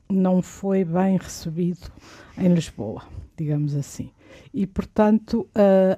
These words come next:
acabou por vir parar ao Porto, onde foi durante algum tempo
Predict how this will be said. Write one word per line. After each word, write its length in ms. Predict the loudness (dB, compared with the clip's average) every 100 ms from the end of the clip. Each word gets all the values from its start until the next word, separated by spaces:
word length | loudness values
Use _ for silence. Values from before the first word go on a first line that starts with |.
| -2
acabou 480 | 0 0 2 0 -2
por 200 | -4 -2
vir 260 | 0 -2
parar 380 | 0 2 2 2
ao 100 | 0
Porto, 420 | -2 -6 -6 0
onde 180 | 0 0
foi 300 | -2 -4 -2
durante 340 | -2 -2 -2
algum 300 | -2 0 -2
tempo 340 | -2 -4 -6